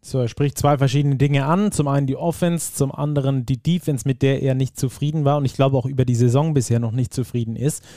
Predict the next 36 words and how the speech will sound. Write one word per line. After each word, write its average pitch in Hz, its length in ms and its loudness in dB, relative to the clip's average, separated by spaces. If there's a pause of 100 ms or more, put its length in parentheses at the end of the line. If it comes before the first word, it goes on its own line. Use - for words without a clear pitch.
(240)
Darauf 127 240 2
werden 139 180 2
wir 139 80 4
gleich, 139 380 2 (440)
äh, 131 200 2
ein 131 120 -4
bisschen 143 320 2
detaillierter 147 560 2
noch 147 160 2
eingehen. 147 480 2
Aber 160 400 2 (280)
wenn 165 160 4
wir 160 80 2
den 175 240 4
Bonner 185 340 2
Basketball 160 640 2
sehen, 180 300 2
was 220 180 0
zeichnet 208 340 2
den 190 120 4
Bonner 190 200 2
Basketball 175 500 0
offensiv 180 580 2
für 165 120 0
dich 147 280 2
aus 135 260 0
in 127 100 2
dieser 120 280 2
Saison? 110 420 0
Warum 180 260 4
sind 196 200 2
sie 196 80 2
da 170 160 6
so 170 180 2
erfolgreich 123 640 0
aktuell? 117 420 -6